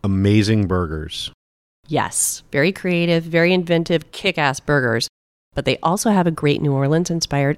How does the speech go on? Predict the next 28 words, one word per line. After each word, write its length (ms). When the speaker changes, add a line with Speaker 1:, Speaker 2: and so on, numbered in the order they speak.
Speaker 2:
other 200
half 180
of 80
the 60
menu. 320
Remember 300
the 100
gumbo 360
I 60
had 200
recently? 440
Speaker 1:
Ooh, 260
that 160
was 160
really 340
good 260
and 320
nice 300
and 100
spicy. 500
I 60
was 80
surprised 320
you 60
finished 360
it. 100
Speaker 2:
I 120
know. 520